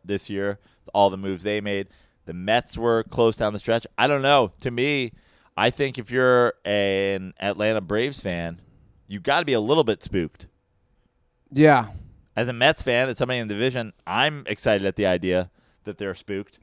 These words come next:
Speaker 2: But it's not even just this year. Again, we brought up the history of nine straight early exits.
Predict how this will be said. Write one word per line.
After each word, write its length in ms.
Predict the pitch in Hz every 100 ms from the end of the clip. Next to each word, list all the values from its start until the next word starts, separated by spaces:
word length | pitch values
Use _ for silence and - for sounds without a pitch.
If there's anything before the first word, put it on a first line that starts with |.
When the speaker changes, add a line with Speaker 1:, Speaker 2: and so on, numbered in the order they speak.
| -
Speaker 2:
But 100 | 233
it's 140 | -
not 180 | 269 285
even 240 | 262 226
just 320 | 175 196 -
this 280 | 147 165 -
year. 300 | 202 196 131
Again, 340 | 101 135 180 147
we 100 | 135
brought 300 | 139 175 180
up 120 | 175
the 80 | 139
history 680 | 123 175 - 139 131 113 104 _ _ _ _ _
of 100 | 131
nine 360 | 147 156 156 160
straight 360 | - 170 160 151
early 380 | 147 147 131
exits. 520 | 131 151 127 107 -